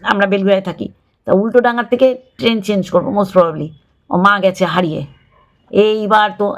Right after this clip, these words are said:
যে মা আমাদের মানুষ করেছে, আমার বাবা ওই টাকা দিয়েই একদম মনে করতে বিশাল দায়িত্ব কর্তব্য করে ফেলেছে। আর বাদ বাকি পড়ানো, প-, পড়াশুনো করার থেকে, ওষুধ, অসুস্থ হলে ডাক্তারখানা নিয়ে যাওয়ার থেকে, ওষুধ কেনার থেকে, হুম,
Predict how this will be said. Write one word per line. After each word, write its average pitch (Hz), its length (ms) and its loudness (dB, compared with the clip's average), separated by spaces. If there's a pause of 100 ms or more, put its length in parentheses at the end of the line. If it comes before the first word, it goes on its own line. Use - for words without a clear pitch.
যে 214 260 0
মা 220 360 0
আমাদের 214 260 -2
মানুষ 202 320 -2
করেছে, 220 460 0 (400)
আমার 226 320 2
বাবা 208 320 2
ওই 240 140 -2
টাকা 220 380 2
দিয়েই 233 340 2
একদম 196 440 -2 (440)
মনে 214 140 2
করতে 214 180 2
বিশাল 233 500 0
দায়িত্ব 202 340 0
কর্তব্য 196 320 0
করে 202 140 0
ফেলেছে। 190 260 -4
আর 214 60 -4
বাদ 190 340 2
বাকি - 340 -2 (460)
পড়ানো, 202 480 2 (100)
প-, 202 280 2
পড়াশুনো 196 520 0
করার 190 280 0
থেকে, 196 380 -2
ওষুধ, 196 400 -2 (300)
অসুস্থ 190 380 0
হলে 196 260 2
ডাক্তারখানা 196 500 0
নিয়ে 190 220 0
যাওয়ার 190 260 2
থেকে, 202 160 -2
ওষুধ 190 340 -2
কেনার 190 340 0
থেকে, 190 360 2 (480)
হুম, 196 360 -2